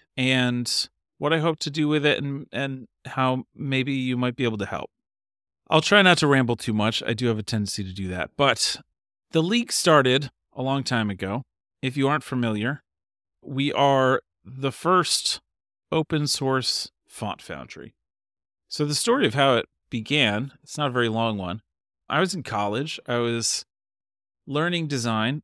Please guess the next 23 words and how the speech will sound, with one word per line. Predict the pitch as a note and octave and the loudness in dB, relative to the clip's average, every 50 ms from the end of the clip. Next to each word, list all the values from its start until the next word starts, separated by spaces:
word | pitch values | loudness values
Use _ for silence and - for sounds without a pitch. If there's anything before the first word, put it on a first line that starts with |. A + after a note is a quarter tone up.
| _ - | _ -10
It | - - | -8 -6
was | B2 A#2+ A#2 A#2 | -4 -4 -2 0
not | C#3+ D3+ - | 0 0 0
my | - A#2+ B2 | 0 -2 -2
major | A#2+ A#2+ A#2+ A2+ A2+ A#2+ A2 | 0 0 -2 0 -2 -2 -2
at | G#2+ | -4
the | - A2 | -6 -10
time, | - - - A2+ G#2 G2+ G2+ G#2 G#2+ - | -10 -6 -4 -4 -2 -2 -4 -6 -6 -6
and | - A2 A2 | -4 -4 -2
I | G#2+ | -2
was | A2 G#2+ G#2 - - | -2 -2 -4 -6 -8
just | - - A#2+ - | -6 -6 -6 -4
starting | - - A#2 A2 A2 | -4 -2 -2 -2 -2
to | A2 G2 | -4 -4
get | A2 G#2+ G#2 | -4 -4 -4
into | G#2+ G2+ G2 - G2 F#2 | -4 -6 -6 -8 -8 -6
it. | - - _ _ _ _ _ _ _ _ _ _ _ _ _ _ _ _ _ - C3 | -6 -8 _ _ _ _ _ _ _ _ _ _ _ _ _ _ _ _ _ -4 -2
And | C3 B2+ B2+ B2 A#2+ A#2 - - - | 0 2 2 2 0 -2 -4 -6 -4
I | - C3 D#3 | -2 0 0
remember | F#3+ G#3 G#3+ E3+ C3+ A#2+ A#2 A2+ A2 A#2 A#2 A2+ A2+ A2+ A2+ A2 - _ _ _ _ _ _ _ _ _ _ _ _ _ _ _ _ | 0 0 0 0 0 0 0 0 2 2 2 4 2 2 0 -2 -6 _ _ _ _ _ _ _ _ _ _ _ _ _ _ _ _
this | - C#3 C3 - | -6 -6 -2 2
very | - F3+ F3+ F#3 F#3 D#3+ | 4 6 6 6 4 0
famous | - - D#3+ D3+ D3 D3 C#3 B2+ - - | 0 0 0 2 2 0 -2 -2 -4 -6